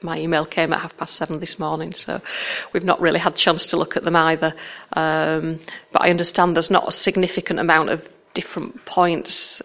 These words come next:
in there, and the council or Mister Warren will introduce them so that we're all clear. And as was the case earlier in the week, if there's points that people want to raise that they feel like they couldn't today because of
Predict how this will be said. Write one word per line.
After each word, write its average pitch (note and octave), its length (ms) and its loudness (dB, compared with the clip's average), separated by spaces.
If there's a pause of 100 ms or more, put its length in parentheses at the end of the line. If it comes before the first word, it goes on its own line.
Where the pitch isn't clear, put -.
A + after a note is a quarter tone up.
in F3+ 300 2
there, E3 460 6
and E3 260 0 (160)
the D#3 80 -6
council D#3+ 540 0
or D#3+ 300 2
Mister E3 300 -2
Warren D#3+ 360 4
will D#3+ 120 2
introduce D#3+ 560 0
them D#3+ 120 0
so - 180 2
that - 40 -2
we're E3 160 4
all D#3 140 6
clear. D#3 460 2 (560)
And E3 180 4
as - 300 4 (420)
was F3 160 -4
the - 80 -8
case D#3+ 380 2
earlier D#3+ 300 2
in D#3 80 0
the D#3 100 -2
week, D#3+ 300 -2
if - 120 -8
there's - 120 -4
points - 440 2
that - 280 -6
people - 320 -4
want E3 320 0
to E3+ 160 0
raise D#3+ 380 4
that - 60 0
they - 100 -4
feel D#3+ 220 0
like D3 200 0
they - 80 -6
couldn't - 340 -6
today D#3 320 2
because D#3 300 -4
of D3+ 240 -6